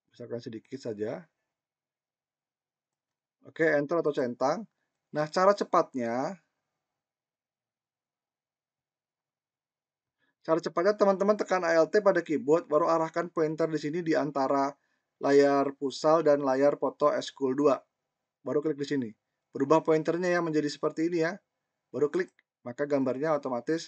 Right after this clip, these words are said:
masuk ke dalam. Cara cepatnya. Lalu gambar yang berikutnya, pilih menu File, Pledge, kita ambil yang tari, kecilkan,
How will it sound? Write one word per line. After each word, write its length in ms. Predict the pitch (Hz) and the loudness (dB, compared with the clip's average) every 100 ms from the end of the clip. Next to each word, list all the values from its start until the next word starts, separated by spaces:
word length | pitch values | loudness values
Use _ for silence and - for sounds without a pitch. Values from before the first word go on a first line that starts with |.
| - | -14
masuk 280 | 131 143 135 | -12 -8 -4
ke 20 | |
dalam. 320 | 107 95 92 _ _ _ _ _ _ - | -4 -4 -8 _ _ _ _ _ _ -12
Cara 220 | 147 139 143 | -6 -4 -6
cepatnya. 520 | 147 135 - 113 95 _ _ _ _ _ - | -8 -10 -10 -14 -14 _ _ _ _ _ -4
Lalu 320 | 131 170 180 | 2 4 6
gambar 200 | 139 139 139 | 4 4 4
yang 60 | 139 | 2
berikutnya, 520 | 139 135 - 165 247 277 _ _ _ _ _ _ _ _ _ | -2 -4 -2 -4 -4 -8 _ _ _ _ _ _ _ _ _
pilih 240 | - 135 135 | -4 -2 0
menu 380 | 135 131 135 - _ | -2 -4 -8 -14 _
File, 460 | 131 135 160 196 214 _ _ _ _ _ _ _ | -4 0 2 0 -6 _ _ _ _ _ _ _
Pledge, 640 | 139 180 - - - - _ _ _ _ _ | -2 -2 -6 -14 -14 -18 _ _ _ _ _
kita 300 | _ 95 120 | _ -12 -10
ambil 220 | 117 120 117 | -8 -8 -10
yang 80 | 123 | -12
tari, 520 | 120 110 110 131 175 - _ _ _ _ _ _ _ _ _ _ _ _ _ _ _ _ | -14 -10 -8 -10 -12 -16 _ _ _ _ _ _ _ _ _ _ _ _ _ _ _ _
kecilkan, 580 | - 110 - 127 151 | -14 -12 -6 -6 -6